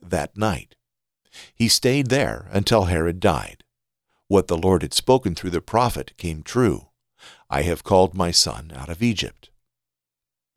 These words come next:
When Herod saw that the wise men had tricked him, he became furious. He sent soldiers to kill all the boys two years old and younger in or near Bethlehem. This matched the exact time he had learned from the wise men.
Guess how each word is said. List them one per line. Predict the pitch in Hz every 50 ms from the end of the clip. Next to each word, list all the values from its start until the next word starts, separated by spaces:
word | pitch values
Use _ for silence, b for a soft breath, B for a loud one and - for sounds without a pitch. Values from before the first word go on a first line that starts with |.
| B B B B B B
When | - 107 101
Herod | 98 110 143 170 170 135 107 92
saw | - - - 135 127 95 73 73
that | 85 101 95
the | - 98
wise | 92 90 90 90 101 117 101 95
men | 87 76 67
had | 69 69 67
tricked | - - 156 175 - -
him, | - 53 50 55 - _
he | - 98
became | 95 - 92 - - 92 85 76
furious. | 71 - - 139 147 113 71 52 - - - - - - - _ _ _ _ _ B B B B B B B B
He | B - 120
sent | - - 156 165 165
soldiers | - - - 165 170 175 156 - - 78 73 76 -
to | - 107
kill | - - 123 123 110
all | 101 110 107 110 120 135 131
the | 127 120
boys | 110 117 113 90 71 71 85 85
two | - - 117 113 120
years | 127 113 110 104 107 101 95
old | 95 85 85 92 90
and | 101 95 98
younger | 98 107 135 131 98 64 58 62 - -
in | - 90 85 90 98
or | 101 92 98 101
near | 101 107 117 107 95
Bethlehem. | 82 - 107 107 - - 80 76 67 65 57 50 50 _ _ _ _ _ _ _ _ b b b b b b b b
This | - 92 95 147 190 - -
matched | - 90 65 57 62 - - - - - -
the | 98 101 95
exact | 90 85 87 - 110 110 113 135 156 - - - _
time | - - 123 92 71 71 82 82
he | 85 117 117
had | 98 107 95
learned | 95 95 104 95 82 78 -
from | - 92 87
the | 87 95 95
wise | 95 95 95 101 104 95 95
men. | 92 78 64 53 -